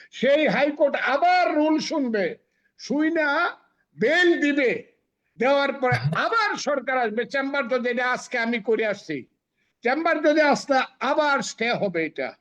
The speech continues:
আবার ফুল বেঞ্চে যাবে। এই যে অবস্থাটা, এই অবস্থাটা হলো একটা লোকের নাম যদি মিথ্যা ভাবেও, মিথ্যা ভাবে, আমি আপনাকে বলি, বিএনপির নেতারা যারা এইসব কেস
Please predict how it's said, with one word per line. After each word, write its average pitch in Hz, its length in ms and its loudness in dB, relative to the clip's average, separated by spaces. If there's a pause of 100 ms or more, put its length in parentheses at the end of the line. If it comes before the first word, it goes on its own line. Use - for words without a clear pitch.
(340)
আবার 339 360 4
ফুল 269 300 2
বেঞ্চে 247 380 2
যাবে। 175 240 0 (1200)
এই 392 140 6
যে 440 80 4
অবস্থাটা, 285 680 4 (880)
এই 294 180 4
অবস্থাটা 311 560 4 (100)
হলো 214 180 4 (160)
একটা 262 240 -2
লোকের 311 300 4 (100)
নাম 294 120 6 (120)
যদি 294 160 0 (100)
মিথ্যা 285 460 0
ভাবেও, 233 320 2 (580)
মিথ্যা 349 480 -2
ভাবে, 277 320 0
আমি 254 220 0
আপনাকে 285 500 -4
বলি, 285 300 0 (680)
বিএনপির 294 600 0 (100)
নেতারা 254 340 2 (100)
যারা 240 220 0
এইসব 247 400 -2 (120)
কেস 254 180 -2